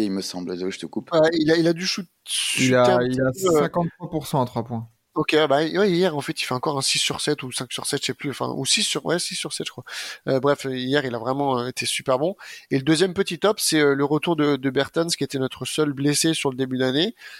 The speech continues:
Speaker 2: euh, qui se met, euh, petit à petit en route. Là, ça fait son troisième match, je crois. Et puis, euh, hier, il a été aussi très, très bon. C'était vraiment le duo, euh, Bertans, euh, Green qui nous a, euh, qui nous a maintenu en vie. Euh, donc voilà, par rapport à Dallas, euh, strictement, mes deux petits, euh,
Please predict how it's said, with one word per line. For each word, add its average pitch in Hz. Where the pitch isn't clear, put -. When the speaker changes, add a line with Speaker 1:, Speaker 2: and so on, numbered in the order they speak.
Speaker 2:
euh, 139
qui -
se -
met, 165
euh, 143
petit -
à 147
petit -
en 139
route. 139
Là, 139
ça -
fait 131
son 127
troisième 123
match, 131
je 143
crois. 165
Et 143
puis, -
euh, 120
hier, 131
il 143
a 110
été -
aussi -
très, -
très -
bon. 135
C'était -
vraiment 139
le 135
duo, 131
euh, 110
Bertans, 139
euh, 127
Green 143
qui -
nous 131
a, 135
euh, 117
qui -
nous 120
a 123
maintenu 131
en 131
vie. 135
Euh, 123
donc 147
voilà, 117
par 120
rapport 113
à 113
Dallas, 131
euh, 123
strictement, 131
mes 139
deux 131
petits, 131
euh, 120